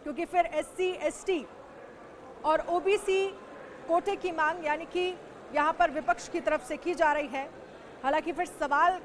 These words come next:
कांग्रेस पर भी खड़े हो जाते हैं कि जब दो हज़ार दस में कांग्रेस इस बिल को लेकर आई थी तो राज्यसभा में ये बिल जो है वो पास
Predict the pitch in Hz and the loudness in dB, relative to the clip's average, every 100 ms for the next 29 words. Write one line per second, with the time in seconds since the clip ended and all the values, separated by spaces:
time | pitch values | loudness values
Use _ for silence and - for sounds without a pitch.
0 | - 285 294 359 - - 311 330 - 302 | 0 0 2 -2 -4 0 0 2 -2 0
1 | 302 285 294 269 302 302 339 302 320 - | 2 0 -2 -2 -4 -6 -6 -2 -2 -2
2 | - - - 277 285 339 254 285 330 - | -20 -12 2 2 4 2 2 -2 -2 -4
3 | 269 - 285 311 349 - 330 202 220 330 | -8 0 0 0 -6 -4 -6 -4 2 2
4 | 349 330 311 302 269 294 - 277 277 - | 2 0 0 0 0 -2 -4 -8 -8 -12
5 | - - - - 320 277 311 254 294 - | -20 -20 -20 -6 -2 4 4 4 0 0
6 | 294 254 370 359 370 370 302 233 311 277 | 0 4 4 4 0 -2 -2 0 0 0
7 | 311 302 294 302 269 262 - | -2 -2 -2 0 0 0 -4